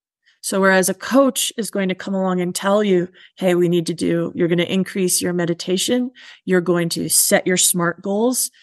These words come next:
You are going to do your visioning work. You're going to do X and Y and Z, and you're gonna do your gratitude journaling." We come along and the pri-, the bulk of our work, at least at the beginning when we're working with someone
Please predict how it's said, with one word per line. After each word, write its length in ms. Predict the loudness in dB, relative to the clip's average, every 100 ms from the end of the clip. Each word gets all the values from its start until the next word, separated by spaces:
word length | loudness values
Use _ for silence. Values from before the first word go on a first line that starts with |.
| _ -2
You 180 | 0
are 140 | 2 2
going 380 | 0 -2 -2 -4
to 360 | -4 -2 -4
do 200 | -4 0
your 280 | 0 2 2
visioning 560 | 2 0 2 -2 -2 -2
work. 360 | -2 -2 -8 _ -20 -20 _
You're 160 | -2 -2
going 300 | 0 0 -2
to 400 | -4 -4 -2 -2
do 180 | -4 -2
X 280 | -2 0 -2
and 100 | 0
Y 320 | -2 -2 -6 -6
and 120 | -6
Z, 380 | 0 2 2 0
and 140 | -4
you're 80 | -4
gonna 220 | -2 -4
do 180 | -4 -6
your 260 | -6 -8 -12
gratitude 580 | -6 -4 -4 -6 -8
journaling." 440 | -8 -10 -12 -14 -18 _ _ _ _ _ _ _
We 240 | -2 2 2
come 260 | 2 2
along 520 | 2 0 -2 -4 -6 -12 _ _ _ -2
and 320 | 2 2 0
the 60 |
pri-, 540 | -4 -16 -2 2 2 0
the 100 | -4
bulk 440 | -4 2 4 4 0
of 140 | -4 -2
our 240 | 0 2 2
work, 260 | -2 -4
at 140 | -6 -2
least 300 | -2 -2 -6
at 80 |
the 80 | -4
beginning 480 | -4 -2 -2 -2 -2
when 100 | -2
we're 140 | -2
working 320 | 0 0 -2 -4
with 100 | -4
someone 460 | -4 -4 -4 -8